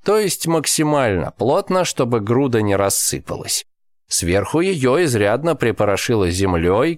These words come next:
кирпичной крошкой и раствором от работ, которые велись в дальнем конце погреба. Землекоп орудовал киркой и лопатой. Его товарищ выносил землю в корзине,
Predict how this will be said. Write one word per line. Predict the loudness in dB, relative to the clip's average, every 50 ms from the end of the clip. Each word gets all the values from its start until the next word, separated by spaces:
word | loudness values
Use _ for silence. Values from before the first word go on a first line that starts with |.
| -8 -4
кирпичной | -2 -2 -2 0 -2 -4 -4 -2 -2 -2 0 -2 -2
крошкой | -2 -2 0 0 2 0 0 -2 -2 -2 0 0 0
и | -2 -2 0
раствором | 2 2 0 0 -2 -4 -2 0 0 2 2 2 0 -2 -2 -2
от | -4 -4 -2 0
работ, | 0 0 0 0 0 -2 -2 -2 -2
которые | -2 -2 -2 0 0 0 0 2 2 0
велись | 0 0 0 0 0 0 0 0 -2
в | -2 -2 -2
дальнем | 0 0 2 2 2 0 0 0 0 -2 -2
конце | -2 -2 0 0 0 -2 0 0 2 0 0
погреба. | 0 0 0 0 0 -2 -4 -6 -8 -6 -6 -6 -6 -6 -10 _ _ _ _ _ _ _ _ _ -4
Землекоп | -2 0 2 2 2 2 0 0 0 0 -2 0 0 0
орудовал | 0 2 2 0 0 0 0 0 2 2 0 0
киркой | 0 0 0 0 0 -2 -2 0 0 2 2 0
и | -2 -2 0 2
лопатой. | 2 2 0 0 0 0 0 0 0 -2 -6 -10 -12 -12 -14 -18 -20 -20 _ _ _ _ -8
Его | -6 -4 -2 0 2 2 0 2
товарищ | 0 0 0 0 2 2 2 2 0 0 -2 -2 -2
выносил | 0 0 2 2 0 0 0 -2 0 0 2 0
землю | 0 0 0 0 2 2 0 0
в | 0 -2
корзине, | -2 -2 0 0 -2 -2 0 0 0 0 0 0 0 -2 -2